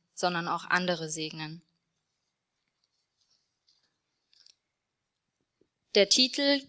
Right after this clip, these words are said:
Geschenkt, genutzt und gesegnet. Gott schenkt uns Gaben. Wir dürfen diese nutzen und dadurch werden wir selbst, vor allem andere,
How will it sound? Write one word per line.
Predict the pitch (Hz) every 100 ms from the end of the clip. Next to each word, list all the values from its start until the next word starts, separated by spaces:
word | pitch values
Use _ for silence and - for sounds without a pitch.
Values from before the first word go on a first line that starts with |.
| -
Geschenkt, | - - 214 226 254 254 _ -
genutzt | - 208 214 247 - -
und | 196 -
gesegnet. | 180 190 214 190 175 202 - - - -
Gott | 214 -
schenkt | - 214 214 214
uns | 202 -
Gaben. | 196 190 202 233 294 - - - _ - - _ _ _ _ _ _
Wir | - 202
dürfen | 214 208 196
diese | 196 190
nutzen | 196 240 - - 196 214 - _ _ _ _ _ _
und | 190 185
dadurch | 196 208 -
werden | 190 190
wir | 180
selbst, | 170 185 196 -
vor | - -
allem | 139 180
andere, | 180 180 185 175 170 175